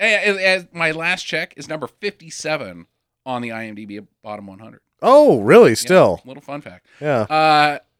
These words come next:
Speaker 1: Sinker Madness favorite, Cameron Mitchell, uh, dresses up in a Santa beard. That makes him from the future,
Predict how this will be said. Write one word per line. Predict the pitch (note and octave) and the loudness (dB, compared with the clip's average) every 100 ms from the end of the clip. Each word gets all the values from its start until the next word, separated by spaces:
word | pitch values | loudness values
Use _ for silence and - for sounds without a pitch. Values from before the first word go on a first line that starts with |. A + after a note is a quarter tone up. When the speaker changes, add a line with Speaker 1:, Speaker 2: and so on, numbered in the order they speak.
| _ _ _ _ _ _ _ _ _ _ _ | _ _ _ _ _ _ _ _ _ _ _
Speaker 1:
Sinker | - A3 G3 F#3+ F3+ F3 D3+ _ _ E3+ | -6 -4 0 0 0 -2 -8 _ _ -6
Madness | E3+ E3 D#3+ | -6 -4 -8
favorite, | - - E3 D#3+ E3+ E3+ | -12 -8 -6 -4 -6 -8
Cameron | - E3 D#3+ D3 | -8 -6 -6 -6
Mitchell, | D3 - D#3+ E3 E3 _ | -8 -6 -8 -8 -12 _
uh, | B2 A#2+ A2+ A2 G2 _ _ _ _ _ _ _ _ | -10 -8 -6 -8 -12 _ _ _ _ _ _ _ _
dresses | - C#3 C#3 D#3 C#3 B2 - | -8 -4 -4 -4 -6 -8 -10
up | C3 B2+ - | -6 -6 -8
in | B2 A2+ A2+ G#2 | -12 -8 -8 -10
a | G2 | -14
Santa | - B2+ F#3 | -8 -6 -6
beard. | G3+ B3 D#4 D4 _ _ _ _ _ _ _ | -6 -8 -8 -10 _ _ _ _ _ _ _
That | - D3+ D3+ | -6 -6 -4
makes | E3 - | -8 -8
him | F#3 E3+ | -8 -8
from | - E3+ D#3+ | -8 -8 -6
the | C#3+ | -6
future, | - F3 D4+ D#4 | -6 -8 -6 -8